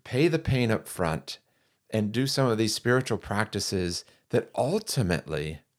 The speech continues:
start making my life easier because I'm not arguing with people as much. I'm not creating drama in my life. I'm not creating problems. I'm in, I'm much more present. I'm much, I'm in a much better space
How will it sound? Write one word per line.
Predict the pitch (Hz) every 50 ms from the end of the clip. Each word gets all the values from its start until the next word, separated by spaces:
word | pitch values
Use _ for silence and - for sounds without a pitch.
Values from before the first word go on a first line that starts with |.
| _ _ _ _
start | - - - 170 147 - 117
making | 127 123 120 120 110
my | 101 101 90
life | 90 92 80 80 - -
easier | - 143 196 226 185 127 85 80 73 69 73 80 85 - - - _ _ _ _ _ _ _
because | _ - 110
I'm | 110 95
not | 98 90 - - _
arguing | - 80 82 95 95 98 98 98 98 95
with | 95 95 - -
people | 107 104 107 104 101 95
as | 95 92 -
much. | - 87 90 92 92 92 90 92 87 - -
I'm | - 71 76 76 80
not | 82 78 80 80 - - _ _ _ _
creating | _ - - - 92 82 87 92 90 90 85 87 90 85
drama | 82 - 90 98 95 95 95 92 92 90 90 87 -
in | - 92
my | 87 92 95
life. | 90 87 92 92 92 90 85 - -
I'm | - 82 78
not | 78 82 82 78 - -
creating | - - 104 90 87 90 90 92 82
problems. | - - - - 90 92 98 101 87 95 98 95 92 90 90 - - - - - - - - - _ _ _
I'm | - 101 98 95
in, | 101 98 92 95 95 - - -
I'm | 101 95 101 98
much | 104 120 120 - - 120
more | 117 113 110 107 104 90
present. | - - - - - 110 113 113 101 110 107 107 101 - - 104
I'm | 78 90 90 87
much, | 95 104 110 107 - - - _ _
I'm | - 95 95
in | 98 98 95
a | 90
much | 80 80 101 113 117 - - -
better | 104 107 101 101 90
space | - - - - - - 131 117 104 90 85 - - - -